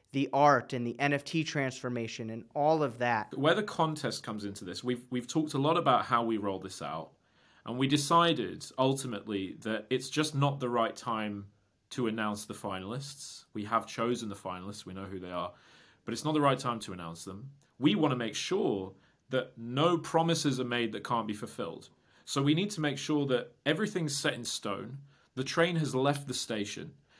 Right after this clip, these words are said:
Speaker 2: then that's the right time for us to roll this out, to announce who they are,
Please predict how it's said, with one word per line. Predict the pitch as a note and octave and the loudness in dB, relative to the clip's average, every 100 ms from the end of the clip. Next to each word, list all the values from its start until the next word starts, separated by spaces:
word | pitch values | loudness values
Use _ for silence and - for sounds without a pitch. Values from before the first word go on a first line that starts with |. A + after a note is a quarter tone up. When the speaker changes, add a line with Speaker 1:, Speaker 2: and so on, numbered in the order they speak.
| - _ | -20 _
Speaker 2:
then | G#2+ A2 D#3 E3+ | -6 4 4 6
that's | D#3 - | 4 2
the | - C#3+ | 0 2
right | B2+ B2+ B2+ | 4 2 0
time | C3+ A#2 | -2 -2
for | A2+ A#2 | -4 -8
us | G#2 | -6
to | G#2+ | -4
roll | A2 G#2 | 0 0
this | G2 - | -2 -4
out, | G2 E2+ - | -4 -4 -8
to | - A2+ | -8 -2
announce | A#2 A#2 A2 | 0 0 -2
who | A#2 | -4
they | G#2 G2+ | -2 -2
are, | F2 F2 | -2 -6